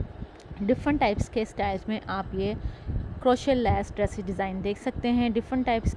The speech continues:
के dresses हैं, different types के styles हैं, different types के colors के साथ different types के आप लोगों को ideas मिलेंगे।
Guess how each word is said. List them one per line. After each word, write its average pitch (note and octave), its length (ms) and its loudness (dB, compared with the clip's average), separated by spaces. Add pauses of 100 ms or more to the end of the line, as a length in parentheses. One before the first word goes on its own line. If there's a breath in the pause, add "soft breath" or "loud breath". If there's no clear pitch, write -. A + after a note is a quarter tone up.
के A3 160 2
dresses G3+ 460 -2
हैं, A3 300 -2
different A3+ 360 -2
types F3+ 380 -6
के F#3 140 -6
styles E3+ 560 -4
हैं, G3+ 260 -4
different A3+ 340 0
types - 280 -6
के F#3 120 -6 (100)
colors G3 280 -4
के G3+ 140 -4
साथ F#3+ 400 -2 (440 loud breath)
different C4+ 340 4
types G3 340 0
के G3 140 2
आप F3 240 0
लोगों F3+ 220 -2
को A3 180 0
ideas F3+ 560 -4
मिलेंगे। C4+ 400 0